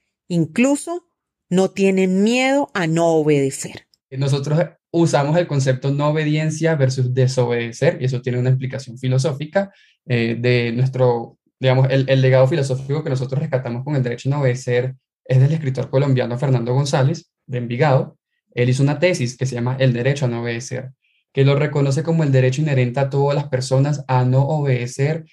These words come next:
Speaker 2: los paradigmas, comportamientos o leyes sociales injustas. Injustas porque las reconocemos así, pero el no obedecer tiene unas implicaciones específicas. Eh, para nosotros no obedecer quiere decir que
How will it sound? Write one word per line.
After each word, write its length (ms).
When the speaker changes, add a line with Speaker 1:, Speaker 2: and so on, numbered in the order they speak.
Speaker 2:
los 160
paradigmas, 760
comportamientos 1200
o 160
leyes 260
sociales 340
injustas. 720
Injustas 380
porque 220
las 140
reconocemos 600
así, 380
pero 180
el 80
no 100
obedecer 720
tiene 720
unas 260
implicaciones 560
específicas. 800
Eh, 160
para 220
nosotros 360
no 220
obedecer 680
quiere 200
decir 340
que 400